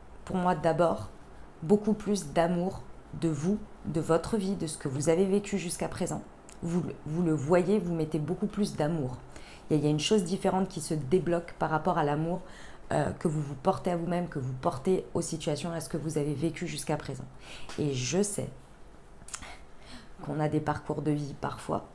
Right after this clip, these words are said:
qui sont difficiles à retrouver cet amour parce que on se dit, « Ouais, mais, euh, enfin, c'est bon, quoi. » Il y en a pour qui c'est, euh, ça va, c'est tranquille. Et puis pour nous, euh, c'est hyper difficile. Je le comprends <laughs> et je le conçois. C'est, je, je rigole parce que parfois, c'est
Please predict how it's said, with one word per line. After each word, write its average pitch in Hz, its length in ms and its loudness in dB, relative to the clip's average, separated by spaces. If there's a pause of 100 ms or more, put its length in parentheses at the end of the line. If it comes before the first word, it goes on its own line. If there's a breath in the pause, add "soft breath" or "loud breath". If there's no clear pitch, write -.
qui 160 380 -4 (240)
sont - 240 0
difficiles 156 680 0
à 151 100 2
retrouver 165 680 0
cet 135 300 -2 (120)
amour 151 420 2
parce - 260 -6
que 156 280 0
on - 460 -16
se - 120 -6
dit, « - 180 -4
Ouais, 156 220 0
mais, - 80 -4
euh, - 320 -8
enfin, - 240 -12
c'est 156 160 -2
bon, 175 140 -2
quoi. » - 180 -6
Il - 80 -6
y - 20 -4
en 156 60 -2
a 160 60 -2
pour 151 180 -8
qui 165 160 -8
c'est, 135 240 -6
euh, 127 120 -2 (520 loud breath)
ça 156 180 4
va, 156 160 4
c'est 170 160 -4
tranquille. - 540 -4
Et - 40 -4
puis - 140 -8
pour 139 300 -4
nous, 202 240 6
euh, 135 160 -2
c'est - 240 -4
hyper 185 340 -2
difficile. 143 460 -10 (240)
Je 147 140 0
le 143 60 0
comprends 156 440 -4 (120)
<laughs> - 100 -12
et 175 240 4
je 151 120 0
le 165 80 2
conçois. - 560 -2 (800 loud breath)
C'est, 135 540 0
je, 139 260 -4
je 139 140 -4
rigole 156 320 0
parce 147 180 -4
que 135 280 -4
parfois, 151 360 -6
c'est 127 280 -6